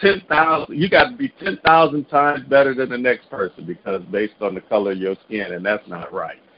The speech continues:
You know, if you got the qualifications, you should be respected as such. Amen. Amen. That's my little thing with that Detroit thing. Good morning. <laughs> Anybody else on the line? Let me be quiet about that stuff. Good morning. Uh, anybody else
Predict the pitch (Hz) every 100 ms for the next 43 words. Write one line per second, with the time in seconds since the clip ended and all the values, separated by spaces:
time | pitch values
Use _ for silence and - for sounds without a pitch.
0 | _ - 120 - - - 226 - 170 165
1 | 117 131 135 120 - - 120 107 - -
2 | 120 104 - 82 82 _ - _ 98 107
3 | - 98 90 95 92 90 - 95 87 -
4 | 87 - - 82 - _ _ 101 110 90
5 | 113 101 87 - - - 92 90 95 98
6 | 101 185 151 156 139 127 113 123 120 117
7 | 110 131 135 113 - - 147 - - 92
8 | 214 233 285 269 339 370 349 - 220 214
9 | 214 214 202 196 190 160 156 151 185 147
10 | 170 156 160 - 139 139 135 - - -
11 | - - 135 135 120 127 120 127 120 -
12 | 127 123 120 113 131 185 175 139 117 -
13 | _ - - - - - - - 160 196
14 | 190 196 185 208